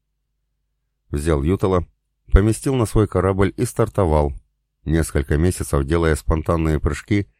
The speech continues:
беспорядочно улетая от галактики Млечный Путь. Решив, что удалился достаточно, нашёл безжизненную планету, не очень горячую, но и в меру холодную, чтобы никто не польстился её колонизировать.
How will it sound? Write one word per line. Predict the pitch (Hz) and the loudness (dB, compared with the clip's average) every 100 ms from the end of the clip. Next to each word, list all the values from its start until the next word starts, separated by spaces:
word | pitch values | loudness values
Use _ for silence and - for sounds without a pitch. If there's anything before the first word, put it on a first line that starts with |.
| _ _ - | _ _ -2
беспорядочно | 98 98 110 113 127 120 - 113 | 0 0 0 0 0 -2 -2 -2
улетая | 95 87 - 98 98 | 0 0 0 0 0
от | - 82 | -2 -4
галактики | 69 78 90 - 85 - | -2 0 0 -2 -6 -4
Млечный | 76 73 73 78 | 0 -2 -2 -4
Путь. | 73 69 - _ _ _ _ _ | -2 -4 -6 _ _ _ _ _
Решив, | 71 73 - 117 98 | -2 -2 0 -2 -2
что | - 71 | -4 -2
удалился | 67 76 80 - | 0 0 0 -2
достаточно, | 65 - 85 87 107 110 107 - _ _ - | -4 -4 -2 -2 -4 -6 -8 -8 _ _ -6
нашёл | 90 - 151 | -4 -2 -2
безжизненную | 127 101 107 107 107 101 | 0 0 0 0 0 2
планету, | 98 85 73 69 67 - | 2 2 0 -2 -6 -6
не | - 82 | -2 -2
очень | 76 76 | 0 -2
горячую, | 67 71 85 - 107 101 - _ _ - | 0 0 -2 -2 -4 -4 -8 _ _ -4
но | 101 139 | -2 0
и | |
в | 101 | 0
меру | 85 92 | 2 2
холодную, | 85 76 71 69 71 71 67 - | 0 -2 -2 -2 0 -2 -4 -10
чтобы | - 82 76 | -8 -4 0
никто | 80 78 - | 0 -2 -2
не | 110 | -2
польстился | 92 80 73 - 98 - 82 | 2 0 0 -4 -4 -2 -2
её | 73 76 | 0 -2
колонизировать. | 76 71 71 67 62 62 - | 0 0 0 -2 -4 -4 -8